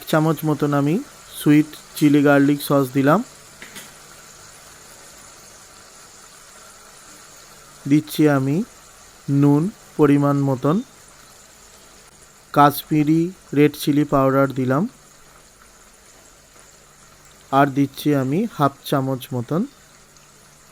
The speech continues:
মধু। আপনারা কিন্তু সসের এখানে কোনো রকমের পরিবর্তন ঘটাবেন না। আর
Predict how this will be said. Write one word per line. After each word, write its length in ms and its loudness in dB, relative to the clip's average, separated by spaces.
মধু। 380 0
আপনারা 420 4
কিন্তু 340 -2
সসের 520 0
এখানে 360 -4
কোনো 360 -2
রকমের 560 -2
পরিবর্তন 760 -4
ঘটাবেন 480 -6
না। 80 -14
আর 200 2